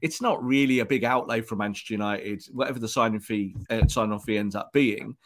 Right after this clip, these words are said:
I think that this is more about a sporting project for the player, and that he likes Manchester United for that reason.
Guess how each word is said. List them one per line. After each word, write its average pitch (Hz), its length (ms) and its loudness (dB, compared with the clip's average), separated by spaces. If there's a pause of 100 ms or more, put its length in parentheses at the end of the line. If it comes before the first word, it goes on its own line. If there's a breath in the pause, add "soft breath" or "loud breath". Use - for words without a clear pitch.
(280 loud breath)
I 123 100 -2
think 135 400 0
that 113 380 2 (280)
this 120 200 -6
is 110 80 -4
more 117 100 2
about 110 220 0
a - 20 -8
sporting 117 480 -2
project 101 400 -6
for 101 80 -10
the 90 80 -8
player, 104 540 -2 (260)
and 104 100 -2
that 101 80 -6
he 107 80 -4
likes 104 320 -2
Manchester 98 340 -8
United 98 200 -6
for - 80 -12
that 90 160 -6
reason. 95 340 -12